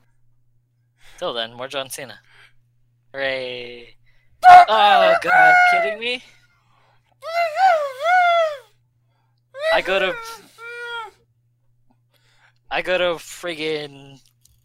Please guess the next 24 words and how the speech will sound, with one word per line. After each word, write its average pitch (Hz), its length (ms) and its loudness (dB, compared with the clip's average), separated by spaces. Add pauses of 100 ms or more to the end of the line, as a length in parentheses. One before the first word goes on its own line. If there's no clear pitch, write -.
(600)
I 151 80 -6
go 185 160 -4
to, 180 140 -4
like, 175 200 -4
a 170 40 -6
friggin' 156 680 -10 (600)
anime 160 460 -6
site 151 420 -4
to 147 80 -10
look 151 220 -12
at 139 80 -4
anime 147 420 -8
pictures 143 600 -10
and 139 120 -16
stuff, 139 580 -8
and 135 680 -4
it's 139 180 -10
a 147 40 -10
picture - 420 -10
of 127 80 -12
Nagi, 117 360 -8 (320)
Nagi 120 380 -12
no 117 220 -18 (100)
Asukara. 98 600 -10